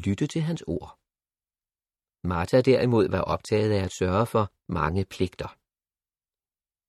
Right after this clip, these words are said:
Hun kom så hen og sagde, "Herre, tager du dig ikke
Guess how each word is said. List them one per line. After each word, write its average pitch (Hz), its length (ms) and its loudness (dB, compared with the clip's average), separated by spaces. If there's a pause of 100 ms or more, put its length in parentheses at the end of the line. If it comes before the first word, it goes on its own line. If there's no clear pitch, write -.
(140)
Hun 113 120 4
kom 95 180 6
så - 120 -6
hen 120 320 4
og 82 120 -4
sagde, 113 400 4 (580)
"Herre, 123 360 4 (360)
tager 123 140 2
du 117 100 0
dig 104 220 2
ikke 202 160 4